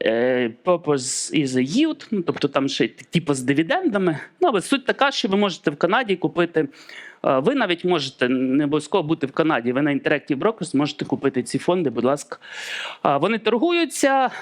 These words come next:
е, тут десь близько мільярда, вже трохи більше вкладено. Тобто багато людей, не тільки канадців, інвестують в ці фонди. І,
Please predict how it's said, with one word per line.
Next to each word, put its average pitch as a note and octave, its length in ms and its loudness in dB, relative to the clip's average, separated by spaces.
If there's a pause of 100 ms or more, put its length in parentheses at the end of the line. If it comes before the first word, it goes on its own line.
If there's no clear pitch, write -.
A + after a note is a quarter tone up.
(120)
е, F3 480 2 (460)
тут G3 340 -2
десь A3 680 -2 (380)
близько E3 400 2
мільярда, C3 460 0
вже A#2 220 -8
трохи - 260 -2
більше A#2+ 360 -2
вкладено. G3+ 580 0 (420)
Тобто C3+ 540 0
багато C#3 480 0
людей, D#3+ 360 0
не D#3 100 0
тільки D#3 260 -2
канадців, D3 520 -2
інвестують C3 540 0
в - 40 -12
ці - 180 -6
фонди. G#2 380 -4 (2000)
І, A3 420 2